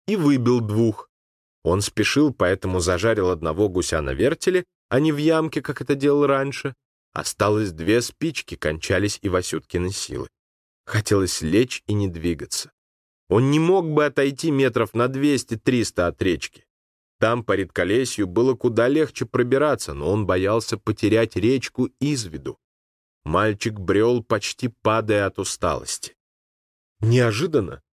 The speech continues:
лес расступился, открыв перед Васюткой отлогий берег Енисея. Мальчик застыл. У него даже дух захватило. Так красиво, так широка была его родная река.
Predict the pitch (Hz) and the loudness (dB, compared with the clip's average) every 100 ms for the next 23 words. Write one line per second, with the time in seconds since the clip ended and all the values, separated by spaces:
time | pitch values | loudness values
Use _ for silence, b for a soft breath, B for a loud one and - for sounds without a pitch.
0 | _ _ 98 143 180 - 123 - - 104 | _ _ 2 2 2 0 0 -2 -6 -8
1 | - 165 180 - 185 131 135 - 185 170 | 0 2 2 0 -2 -2 -4 0 0 2
2 | 151 156 135 131 - 180 185 - 175 - | 0 0 2 0 0 -2 -2 0 0 0
3 | - - 135 180 156 165 120 139 156 147 | -6 0 2 2 2 -2 2 4 4 2
4 | 123 - _ _ _ 90 92 123 117 113 | -2 -14 _ _ _ -6 0 2 2 0
5 | - 101 104 90 67 60 _ _ _ _ | -2 0 2 4 0 -6 _ _ _ _
6 | _ _ _ _ 71 73 92 120 117 117 | _ _ _ _ -12 -2 0 0 -2 -6
7 | 107 92 104 - - 95 87 64 - _ | -4 -4 -4 -6 -6 -6 -6 -8 -14 _
8 | _ _ _ _ _ 98 107 135 135 139 | _ _ _ _ _ 2 4 4 2 0
9 | 147 143 208 175 104 123 - 120 120 131 | -2 -2 0 0 0 -2 -2 -4 -4 -2
10 | 135 117 - _ _ _ _ - 165 - | 2 0 0 _ _ _ _ 0 0 -2
11 | - 147 - - 127 151 131 127 - 139 | 0 0 -2 -6 -4 0 2 2 2 -2
12 | - - 127 131 - 139 135 127 131 131 | 0 0 0 -2 0 -2 2 2 2 2
13 | 127 120 120 110 110 117 113 107 107 101 | 2 2 2 0 0 2 2 2 2 -2
14 | - 87 65 | 0 0 -2